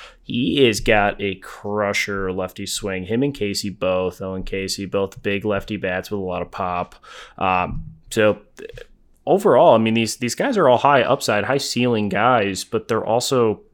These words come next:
none of them are in the top ten of the Padres prospect system. They're all fifteen through twenty. Um, it kind of makes you think that if you're trading Yu Darvish at his peak value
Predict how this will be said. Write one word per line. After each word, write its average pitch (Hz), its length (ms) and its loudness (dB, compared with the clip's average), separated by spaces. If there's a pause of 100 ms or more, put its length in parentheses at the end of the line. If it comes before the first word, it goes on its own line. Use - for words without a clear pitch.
none 110 340 2
of 120 100 0
them 98 240 -2
are 95 100 -4
in 95 100 -4
the 95 80 -6
top 98 300 -6
ten 104 200 -4
of 101 60 -4
the 98 80 -6
Padres 101 480 -4 (420)
prospect 160 460 0
system. - 480 -8
They're 101 140 -6
all 95 140 -2
fifteen 107 460 -4
through 101 180 -8
twenty. 104 540 0 (400)
Um, 95 560 0 (720)
it - 320 -4
kind 156 340 2
of 165 140 2
makes 135 260 2
you 120 80 2
think 165 280 -4
that 107 120 2
if - 120 -4
you're 104 100 -6
trading 113 480 -4
Yu 117 200 -2
Darvish 98 560 -4
at 101 260 -4
his - 240 -8
peak - 380 -10
value 101 760 2